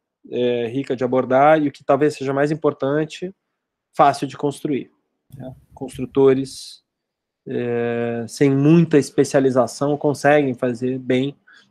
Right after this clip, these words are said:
esse tipo de edificação, né? É, não sei, vocês querem fechar com alguma coisa que o arquiteto tenha falado pra vocês,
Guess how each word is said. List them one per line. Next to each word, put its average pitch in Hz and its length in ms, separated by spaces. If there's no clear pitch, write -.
esse 127 180
tipo 131 140
de - 80
edificação, 127 680
né? 127 200
É, 117 360
não 139 140
sei, 131 180
vocês 117 220
querem 147 220
fechar 151 300
com 156 100
alguma 147 240
coisa 143 260
que - 80
o 143 60
arquiteto 143 420
tenha 139 140
falado 135 420
pra 131 160
vocês, 185 800